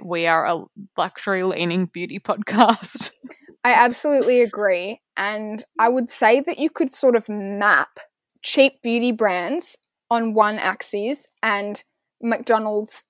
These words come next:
Speaker 2: Happy Meal toys on the other
Speaker 1: <laughs>
Speaker 2: axis, and they would be entirely, like, proportionate to each other in the opposite direction. Like,
Speaker 1: Yeah.
Speaker 2: here we are getting fucking Sour Patch Kids Morphe palettes, junk, when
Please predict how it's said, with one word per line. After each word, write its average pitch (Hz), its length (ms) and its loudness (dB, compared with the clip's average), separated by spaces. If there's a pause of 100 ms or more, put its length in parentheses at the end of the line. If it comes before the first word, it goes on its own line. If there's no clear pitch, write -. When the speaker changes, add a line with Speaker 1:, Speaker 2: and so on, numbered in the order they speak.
(140)
Speaker 2:
Happy 233 340 -2
Meal 214 240 -2
toys 214 320 -2
on 202 100 -6
the 220 160 6
other - 200 6
Speaker 1:
<laughs> - 40 0
Speaker 2:
axis, - 720 -4 (440)
and 247 160 8
they 247 80 6
would 247 200 8
be 240 320 2
entirely, 240 840 6 (1000)
like, 247 380 6
proportionate 240 800 4
to 233 160 0
each 220 180 2
other 220 240 2
in 220 60 -4
the 208 120 -4
opposite - 380 -2
direction. 196 580 -2
Like, 202 300 -4
Speaker 1:
Yeah. 175 320 -2
Speaker 2:
here 285 160 8
we 285 140 8
are 254 100 8
getting 254 240 4
fucking 240 360 -4
Sour 214 400 6
Patch 220 280 -2
Kids 208 240 -2
Morphe 202 380 -4
palettes, 151 560 -6 (1200)
junk, 220 440 0 (720)
when 262 400 8